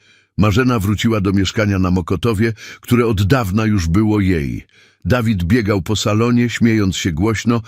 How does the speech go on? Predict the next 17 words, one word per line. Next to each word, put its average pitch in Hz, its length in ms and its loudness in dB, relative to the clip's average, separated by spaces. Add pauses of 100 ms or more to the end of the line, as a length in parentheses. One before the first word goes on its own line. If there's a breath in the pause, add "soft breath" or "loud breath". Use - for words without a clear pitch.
(280 loud breath)
a 110 100 2
jej 117 220 4
nowy 131 260 2
partner 120 500 0
właśnie 110 400 -2
otwierał 107 560 -2
butelkę 95 500 -2
wina. 67 440 -4 (400 soft breath)
Stanęła 104 460 0
przed 78 260 -4
lustrem. 69 500 -4 (640 soft breath)
Nie 110 160 2
widziała 113 400 0
już 104 160 -4
kobiety 101 400 -2
zmęczonej, 87 680 -2
przestraszonej, 80 800 -6